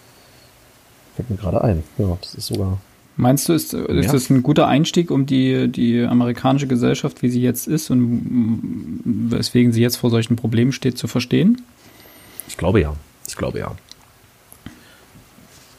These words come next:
Speaker 1: Eben weil es ja einen Großteil der, der amerikanischen Gesellschaft betrifft. Ähm, es ist wirklich dieser, dieser Titel, ähm, dieses Buch,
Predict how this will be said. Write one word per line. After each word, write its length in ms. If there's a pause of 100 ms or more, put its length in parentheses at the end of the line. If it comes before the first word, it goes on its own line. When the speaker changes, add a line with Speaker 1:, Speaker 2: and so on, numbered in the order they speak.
(140)
Speaker 1:
Eben 260
weil 220
es 180
ja 120
einen 120
Großteil 540
der, 220
der 260
amerikanischen 720
Gesellschaft 440
betrifft. 440
Ähm, 420 (800)
es 140
ist 180
wirklich 220
dieser, 260
dieser 240
Titel, 400
ähm, 480
dieses 260
Buch, 240